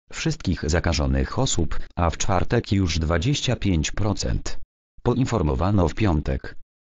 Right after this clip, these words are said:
Nowa mutacja covid dziewiętnaście coraz szybciej rozprzestrzenia się w stolicy Niderlandów.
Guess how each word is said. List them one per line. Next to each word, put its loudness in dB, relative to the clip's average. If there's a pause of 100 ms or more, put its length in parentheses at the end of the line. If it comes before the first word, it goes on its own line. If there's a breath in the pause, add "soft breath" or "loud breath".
(600)
Nowa 4
mutacja 2
covid 0
dziewiętnaście 2
coraz -2
szybciej -2
rozprzestrzenia 0
się -2
w -6
stolicy 0
Niderlandów. 0